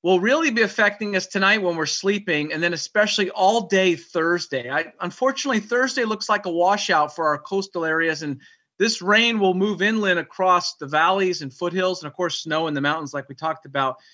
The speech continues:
So I don't think we'll be back to any type of sunshine, and it might be limited still, until Friday and New Year's Eve. So the good news is we'll see drying as we go into the weekend.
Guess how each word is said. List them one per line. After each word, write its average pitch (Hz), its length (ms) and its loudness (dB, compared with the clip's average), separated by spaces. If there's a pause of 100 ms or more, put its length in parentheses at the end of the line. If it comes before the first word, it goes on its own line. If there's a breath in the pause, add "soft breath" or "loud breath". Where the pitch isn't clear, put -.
(440 soft breath)
So 220 240 2
I 208 200 2
don't 269 320 0
think 269 320 0
we'll 240 140 -4
be 214 160 0
back 220 440 2
to 214 140 -4
any 240 280 0
type 233 260 0
of 185 80 -6
sunshine, 185 840 2 (300)
and 156 100 -2
it 170 60 2
might 196 220 2
be 214 80 0
limited 190 440 2
still, 170 540 0 (420 soft breath)
until 165 400 0
Friday 202 840 2
and 175 440 0 (220)
New 180 280 0
Year's 190 560 2
Eve. 147 440 -2
So 156 400 -2 (240 loud breath)
the 185 80 -2
good 240 320 0
news 226 320 2
is 190 280 2
we'll 190 120 0
see 226 300 -4
drying 185 640 0
as 151 120 -6
we 165 100 -2
go 165 180 0
into 156 180 -8
the 147 100 -6
weekend. 135 680 -6